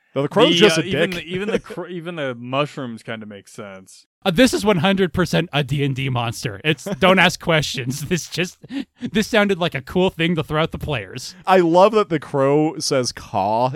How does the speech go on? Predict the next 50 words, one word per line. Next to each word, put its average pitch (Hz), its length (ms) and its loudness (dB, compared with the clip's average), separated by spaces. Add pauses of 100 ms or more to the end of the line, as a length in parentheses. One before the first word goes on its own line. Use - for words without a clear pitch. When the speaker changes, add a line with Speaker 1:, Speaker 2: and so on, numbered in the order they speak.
Speaker 1:
in 123 220 0
the 123 80 -4
voice 110 380 -2
of 123 120 -2
the 131 120 -2
instructor. 135 680 -2
<laughs> 254 60 -16 (420)
Speaker 2:
And 147 160 -2
it, 165 120 0 (260)
it 160 140 2
is 156 140 4
a 160 140 6
ruse 151 500 2
raven, 127 760 0
not 131 220 0
a 143 80 0
crow. 120 480 -2
Speaker 1:
You're 156 160 6
absolutely 131 520 0
correct. 120 360 0
I'm 117 140 -4
sorry. 98 440 -4 (400)
Speaker 3:
And 196 140 4
these 190 140 0
guys 190 280 4
with 190 120 -2
hats 170 420 0
who 151 80 -4
seem 175 220 -2
like 170 140 0
they 165 100 2
might 147 200 0
be 147 120 -4
characters 139 480 -4
later 127 240 -2
survive 131 560 -2
the 139 80 -4
ruse 123 320 0
raven, 110 400 -6 (160)
but 160 120 4
are 151 100 6
never 139 260 2
seen 123 240 -4
again. - 320 -8 (680)
Speaker 1:
I 156 120 2
think 240 120 2
they 240 80 4
were 180 120 4
characters 147 420 2 (100)
earlier. 87 500 -8